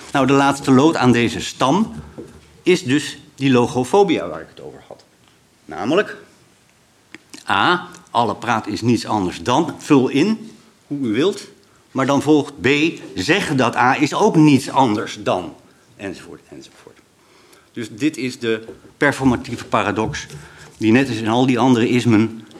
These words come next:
volgt uit logofobie. Goed. Dat is een probleem dat opgelost moet worden en waarschijnlijk kan het niet opgelost worden.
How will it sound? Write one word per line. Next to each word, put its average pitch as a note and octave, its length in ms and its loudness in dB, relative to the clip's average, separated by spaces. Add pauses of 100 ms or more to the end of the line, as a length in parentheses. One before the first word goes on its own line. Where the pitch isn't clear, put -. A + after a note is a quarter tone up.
volgt D3 520 2
uit A2 300 -4
logofobie. G2 720 -4 (2250)
Goed. - 320 2 (1800)
Dat D3+ 120 0
is D3+ 60 -2
een E3+ 80 4
probleem D3+ 280 4
dat C#3+ 100 4
opgelost D3+ 380 -2
moet G#2 120 -4
worden A2+ 220 -2
en B2+ 80 2
waarschijnlijk D3 380 -2
kan F3+ 100 4
het D3 100 4
niet A2 140 -2
opgelost D2 420 -12
worden. C2+ 220 -18